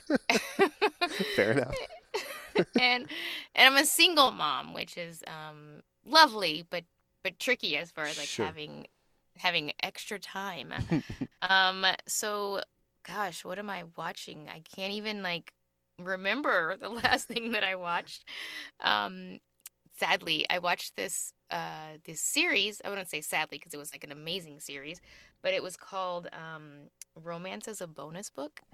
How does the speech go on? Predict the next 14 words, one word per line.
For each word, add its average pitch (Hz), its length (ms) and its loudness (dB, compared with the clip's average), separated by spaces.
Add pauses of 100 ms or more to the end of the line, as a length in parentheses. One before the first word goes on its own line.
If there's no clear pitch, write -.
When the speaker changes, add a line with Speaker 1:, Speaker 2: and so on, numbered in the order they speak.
(120)
Speaker 2:
Oh, 120 200 -2
okay. 131 220 -4
Speaker 1:
And 170 300 0
it's - 140 -8
a, 185 60 -8 (120)
it's 180 120 -8
a 185 60 -8
Netflix 190 500 0
series, 311 800 -6 (600)
and 180 540 -4 (140)
it's 208 160 -6
in 180 140 -6
Korean, 180 640 -12 (640)
but 165 280 -2